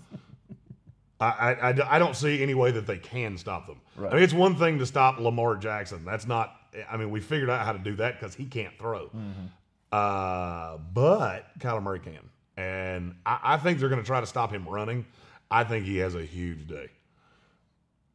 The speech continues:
Speaker 1: I could see him running for, I don't know, fifty, sixty yards and throwing for three fifty. I think 'cause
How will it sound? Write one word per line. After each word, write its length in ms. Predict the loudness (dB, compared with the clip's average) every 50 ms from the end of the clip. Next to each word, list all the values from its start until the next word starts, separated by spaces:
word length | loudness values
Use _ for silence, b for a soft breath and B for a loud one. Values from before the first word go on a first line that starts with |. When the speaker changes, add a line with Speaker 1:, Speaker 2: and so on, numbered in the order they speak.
| _
Speaker 1:
I 120 | 6 6 6
could 160 | 6 4 2
see 180 | 2 2 2 2
him 140 | 2 2
running 220 | 2 0 0 0 -2
for, 200 | -4 -6 -6 -6 -8 -8 -6
I 80 | -4
don't 80 | -4 -4
know, 80 | -6
fifty, 240 | -6 -6 -8 -6 -6
sixty 320 | -8 -8 -8 -8 -8 -6 -4
yards 380 | -2 -2 0 0 -2 -4 -4 -6
and 80 | -6 -4
throwing 280 | -4 -4 -4 -4 -6
for 120 | -8 -12 -14 -16 -18 _ -14
three 220 | -10 -8 -8 -8
fifty. 440 | -8 -8 -8 -8 -8 -8 -10 -14 -14 b b b b b b b b b b b b b b _ _ _ _ _ _ _ _ 6
I 80 | 6 8
think 120 | 8 6
'cause 160 | 2 0 -2